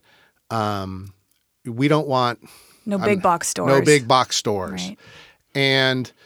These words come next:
Speaker 1: even though we already had big box stores,
Speaker 2: <laughs>
Speaker 1: right? And so it's, it was pretty clearly directed at Walmart. And guess what? Walmart came in with their permit the day after that, morning after that resolution
Speaker 2: Mm-hmm.
Speaker 1: passed.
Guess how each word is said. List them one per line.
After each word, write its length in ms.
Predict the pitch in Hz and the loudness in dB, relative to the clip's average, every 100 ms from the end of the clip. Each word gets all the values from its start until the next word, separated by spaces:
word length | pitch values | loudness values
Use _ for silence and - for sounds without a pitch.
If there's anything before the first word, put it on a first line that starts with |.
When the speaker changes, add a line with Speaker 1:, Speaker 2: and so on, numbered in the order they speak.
| _ _ _ | _ _ _
Speaker 1:
even 220 | 143 131 | -4 0
though 80 | 131 | 2
we 140 | 120 120 | 2 4
already 240 | 120 117 | 2 2
had 220 | 117 113 90 | 2 0 -2
big 180 | 90 | -8
box 280 | 80 73 - | -8 -10 -10
stores, 360 | - 82 107 98 | -10 -4 -4 0
Speaker 2:
<laughs> 0 | |
Speaker 1:
right? 260 | 113 139 - _ _ - - - - | 0 0 -4 _ _ -20 -20 -20 -4
And 200 | 139 139 | 0 2
so 200 | - 170 | 4 4
it's, 180 | 175 - - - | 2 -2 -14 -8
it 80 | 269 | -2
was 140 | 233 | -2
pretty 260 | - 277 190 | 0 -2 -2
clearly 440 | - 190 175 139 | 0 2 4 2
directed 760 | 117 120 120 - 117 110 104 107 - - | 0 0 0 -2 -2 -2 -2 -10 -20 -2
at 240 | 135 - - | -2 -2 -2
Walmart. 500 | 117 107 92 85 - _ _ _ _ _ | -2 -2 -6 -12 -18 _ _ _ _ _
And 420 | 151 147 143 147 127 _ _ _ _ _ _ | 2 4 4 0 -4 _ _ _ _ _ _
guess 220 | - 110 - | -4 -2 -2
what? 200 | 240 - | -4 -2
Walmart 460 | 107 110 127 127 | -2 0 0 -2
came 280 | - 127 123 | -2 -2 0
in 300 | 131 135 160 - | 0 0 -2 -4
with 140 | 117 113 | -6 -2
their 160 | 123 | -2
permit 420 | - 127 185 180 - _ _ _ | -2 0 2 0 -4 _ _ _
the 140 | 107 | -6
day 240 | 98 117 120 | 0 2 2
after 320 | 120 - 123 | 0 0 -2
that, 320 | 120 120 - | 2 0 -2
morning 320 | 117 123 127 | -2 -2 0
after 260 | 123 123 123 | -2 -2 -2
that 300 | 120 120 - | 0 0 -2
resolution 560 | 123 117 120 185 - 104 | -4 -2 -2 -2 -2 -4
Speaker 2:
Mm-hmm. 100 | 107 | -2
Speaker 1:
passed. 360 | 107 143 - | -2 -2 -6